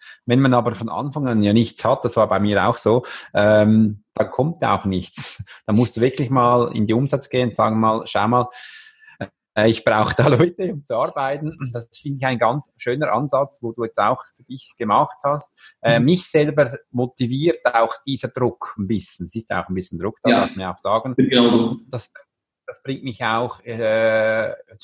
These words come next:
Speaker 1: zu neuen Ideen. Und ich, ich selber, ich als Mensch, ich brauche das ein wenig. Ist nicht jeder so, aber ich
Speaker 2: Mhm.
Speaker 1: finde das noch cool. Da bin ich auch ein bisschen nicht mehr immer so, so vorsichtig oder auch mal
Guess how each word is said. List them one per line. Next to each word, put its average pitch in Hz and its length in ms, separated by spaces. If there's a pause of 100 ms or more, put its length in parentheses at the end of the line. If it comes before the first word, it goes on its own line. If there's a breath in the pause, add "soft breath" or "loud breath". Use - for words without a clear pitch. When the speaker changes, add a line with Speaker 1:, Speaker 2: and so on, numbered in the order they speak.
(120)
Speaker 1:
zu 120 100
neuen 131 380
Ideen. 127 480
Und 120 120
ich, 151 200
ich 185 280
selber, 170 420
ich 170 220
als 135 200
Mensch, 135 400
ich - 220
brauche 117 440
das 113 120
ein 107 140
wenig. 95 340
Ist - 180
nicht 180 320
jeder 170 260
so, 196 300 (420 loud breath)
aber 131 120
ich 131 100
Speaker 2:
Mhm. - 40
Speaker 1:
finde 147 160
das 123 140
noch 131 220 (140)
cool. 117 260 (280 loud breath)
Da 123 80
bin 165 180
ich 160 140
auch 143 160
ein 139 100
bisschen 139 420
nicht 175 240
mehr 151 140
immer 143 160
so, 123 120 (140)
so 131 220
vorsichtig 175 800
oder 123 340
auch 120 140
mal 123 280